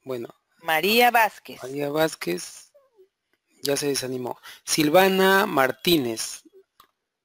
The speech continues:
Speaker 1: A ver si podemos
Speaker 2: Silvana, hola, Silvana.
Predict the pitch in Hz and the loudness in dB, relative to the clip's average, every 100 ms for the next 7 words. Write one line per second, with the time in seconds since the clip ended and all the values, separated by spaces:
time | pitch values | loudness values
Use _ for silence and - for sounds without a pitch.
0 | _ - 135 147 143 170 170 175 156 147 | _ -4 -2 -2 -2 -4 -2 -4 -4 -2
1 | 147 160 165 202 233 247 226 220 254 254 | 0 0 0 2 2 2 4 4 4 2
2 | 254 - 226 202 247 254 247 285 | -2 -4 -2 0 2 2 2 2